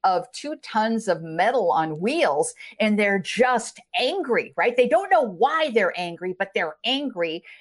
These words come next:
And it's just stop and start and yell and scream and throw in the finger. And, you know,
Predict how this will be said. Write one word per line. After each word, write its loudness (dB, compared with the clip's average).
And 0
it's -2
just -4
stop -4
and -10
start 0
and -10
yell 0
and -10
scream -6
and -8
throw -2
in -2
the -4
finger. -4
And, -4
you 0
know, 0